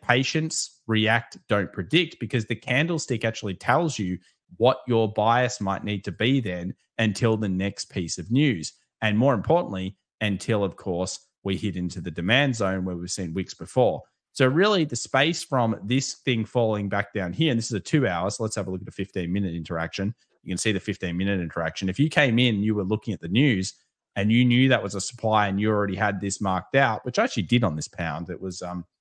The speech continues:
you know, quite a good level. And then you see it act like this. The wick tells us that the market's gone to grab liquidity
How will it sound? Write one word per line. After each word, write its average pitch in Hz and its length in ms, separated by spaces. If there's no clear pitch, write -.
you 90 80
know, 82 60
quite 98 240
a 82 40
good 85 160
level. 90 300
And 110 140
then 113 80
you 113 100
see 117 220
it - 200
act 139 260
like 107 220
this. 87 260
The 110 160
wick 139 340
tells 135 380
us 92 360
that 110 100
the 101 80
market's 107 420
gone 98 300
to 87 100
grab 117 360
liquidity 107 680